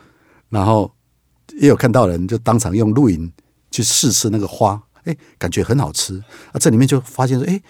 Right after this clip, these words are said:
这个东西未来是不是人类饥荒的时候，尤其在缺水这个环境的时候，它是一个非常适合栽种的植物？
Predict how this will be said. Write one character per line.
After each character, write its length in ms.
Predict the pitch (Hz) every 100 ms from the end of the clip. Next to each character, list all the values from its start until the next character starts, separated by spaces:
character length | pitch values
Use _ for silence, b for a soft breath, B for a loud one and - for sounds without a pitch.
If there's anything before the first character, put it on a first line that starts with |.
| b b
这 120 | -
个 40 | 208
东 140 | 160
西 140 | 143 135
未 180 | 180
来 140 | 117 95
是 100 | -
不 80 | 120
是 280 | 120 120 107
人 160 | 104 120
类 180 | 139 117
饥 320 | 117 - 123
荒 180 | 117 117
的 100 | 104
时 220 | - 101
候， 220 | 117 107 B B B B
尤 100 | 127
其 160 | 139 104
在 80 | 131
缺 280 | - - 208
水 140 | -
这 100 | -
个 100 | 107
环 180 | 90 92
境 160 | 90 110
的 80 | 80
时 160 | 101
候， 140 | 107 98 B B B
它 100 | -
是 140 | 156
一 20 | 160
个 80 |
非 140 | 139 170
常 160 | 135
适 180 | 95 165
合 140 | 101 92
栽 180 | 135
种 200 | 110 127
的 80 | 90
植 200 | 85 95
物？ 200 | 95 92